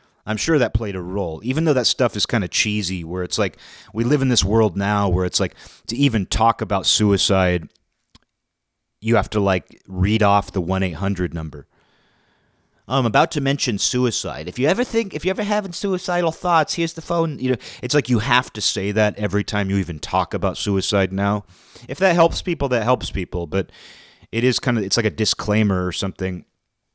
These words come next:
But, you know, the nineties were a period where that was all over the place. So maybe that did contribute. I mean, people knew they could call a place. They knew that there was somebody they could talk to. You know, I mean, I know suicide hotline,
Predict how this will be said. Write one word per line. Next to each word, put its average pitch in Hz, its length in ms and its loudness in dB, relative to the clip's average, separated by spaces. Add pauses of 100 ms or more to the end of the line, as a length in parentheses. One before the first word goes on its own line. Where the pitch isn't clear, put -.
(840)
But, 135 140 2
you 156 80 6
know, 147 160 6
the 131 200 -2
nineties 147 440 4
were 117 100 4
a 107 60 2
period 104 400 -4
where 90 140 -4
that 107 180 4
was 95 140 0
all 90 180 0
over 87 180 -2
the 80 100 -2
place. - 500 -8 (420)
So - 100 -4
maybe 160 280 4
that 135 260 2
did 120 260 2 (600)
contribute. 131 440 0
I 92 40 0
mean, 101 360 0
people 123 300 0
knew 110 360 4
they 104 120 2
could 101 160 -4
call 101 300 2
a 98 40 0
place. 98 400 -2
They 95 120 0
knew 101 220 2
that 95 100 -2
there 95 100 -2
was 87 120 -2
somebody 92 340 0
they 87 100 -4
could 78 160 -10
talk - 360 0
to. 87 300 0 (640)
You - 80 -6
know, 98 80 2
I 101 140 0
mean, 110 140 4
I 110 60 4
know 120 120 6
suicide 104 540 2
hotline, 98 480 0